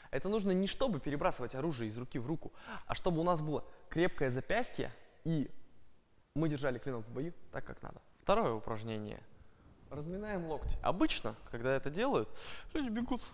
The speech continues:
выставив руки в стороны, и просто разогревают сустав.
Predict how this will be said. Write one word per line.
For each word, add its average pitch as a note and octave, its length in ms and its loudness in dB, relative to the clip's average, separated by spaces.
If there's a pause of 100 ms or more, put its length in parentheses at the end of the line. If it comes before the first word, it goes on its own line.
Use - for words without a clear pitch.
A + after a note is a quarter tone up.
(280)
выставив C#3+ 420 -6
руки - 180 -8
в - 60 -14
стороны, A#3 380 -4 (360)
и C4+ 100 -2
просто B3 340 8
разогревают C3+ 640 6
сустав. - 420 4